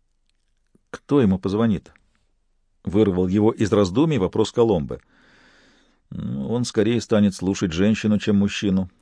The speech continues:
сказал Данте, "особенно если у этой женщины красивый голос". "Так у меня красивый голос?" "Ну, только когда ты не говоришь приказным тоном". "Зато ты лучше умеешь врать. Звони ты".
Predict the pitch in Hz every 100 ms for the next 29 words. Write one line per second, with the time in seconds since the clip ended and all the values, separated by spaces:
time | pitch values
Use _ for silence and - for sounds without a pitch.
0 | _ - 92 90 85 90 80 82 82 _
1 | _ _ - - 85 95 101 95 90 92
2 | 90 87 87 90 123 - 139 127 95 -
3 | 113 117 92 58 - - _ _ _ _
4 | _ _ _ _ _ _ _ _ - 92
5 | 92 107 90 92 113 85 78 123 160 -
6 | - _ _ _ - _ _ _ 170 190
7 | 180 180 170 160 160 139 151 139 143 135
8 | 120 120 131 127 - 110 113 107 113 117
9 | 78 64 - _ _ _ _ _ - _
10 | _ _ _ - 113 120 131 - 208 196
11 | - 107 180 - 123 127 165 143 120 82
12 | - - 92 90 143 185 113 78